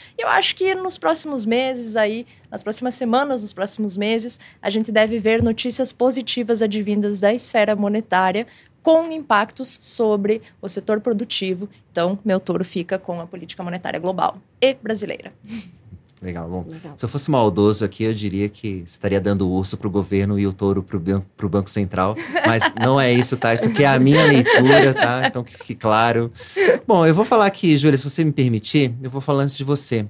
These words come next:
Speaker 3: Uhum.
Speaker 2: Qual é o meu touro da semana? E o meu touro, vou voltar aqui pro lado das empresas. O meu touro da semana vai pra veg. A veg é conhecida, né, como a fábrica de bilionários da B três, porque vários dos seus acionistas, controladores, né,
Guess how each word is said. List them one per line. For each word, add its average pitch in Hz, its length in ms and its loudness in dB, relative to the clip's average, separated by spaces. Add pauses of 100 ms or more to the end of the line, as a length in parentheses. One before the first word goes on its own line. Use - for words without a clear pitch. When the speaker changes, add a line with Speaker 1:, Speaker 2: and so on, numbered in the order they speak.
Speaker 3:
Uhum. 226 500 -8
Speaker 2:
Qual 117 320 4
é 113 100 4
o 113 100 2
meu 113 340 2
touro 113 340 0
da 110 120 -2
semana? 101 500 -2
E 117 60 -6
o 123 40 -6
meu 135 160 -2
touro, 143 480 0 (260)
vou 139 140 2
voltar 147 300 2
aqui 131 160 -6
pro 127 120 -4
lado 117 200 0
das 120 160 -4
empresas. 107 680 -4 (160)
O 113 60 -10
meu 110 100 0
touro 117 280 -4
da 113 80 -2
semana 113 440 -4
vai 120 220 -2
pra 151 220 -2
veg. 110 640 0 (580)
A - 80 -2
veg 180 280 4
é 180 40 2
conhecida, 135 880 0
né, 110 260 -6 (320)
como 139 180 0
a 147 60 2
fábrica 170 600 2
de 139 140 0
bilionários 131 840 4
da 113 100 0
B 107 120 0
três, 98 440 -6
porque - 260 -14
vários 131 380 0
dos 117 140 -8
seus 107 340 -4
acionistas, 104 640 -6
controladores, 98 800 -2
né, 101 120 -6